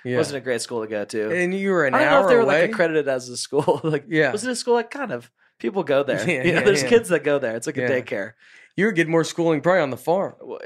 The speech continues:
Speaker 2: a hundred percent. My,
Speaker 1: But
Speaker 2: my
Speaker 1: you
Speaker 2: actually homeschooled for, like, the first five years.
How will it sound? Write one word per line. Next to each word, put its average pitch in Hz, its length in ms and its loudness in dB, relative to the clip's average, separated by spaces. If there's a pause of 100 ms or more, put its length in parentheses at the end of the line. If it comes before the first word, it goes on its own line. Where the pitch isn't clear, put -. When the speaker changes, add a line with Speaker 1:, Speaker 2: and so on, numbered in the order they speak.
Speaker 2:
a 160 80 4
hundred 226 220 0
percent. - 320 -10 (420)
My, 185 160 2
Speaker 1:
But 180 60 6
Speaker 2:
my 180 80 4
Speaker 1:
you 175 60 4
Speaker 2:
actually 208 260 2
homeschooled 147 560 -2
for, 117 480 -6 (240)
like, 131 160 -4
the 127 80 -8
first 131 360 -6
five 117 460 -2 (160)
years. 98 460 -10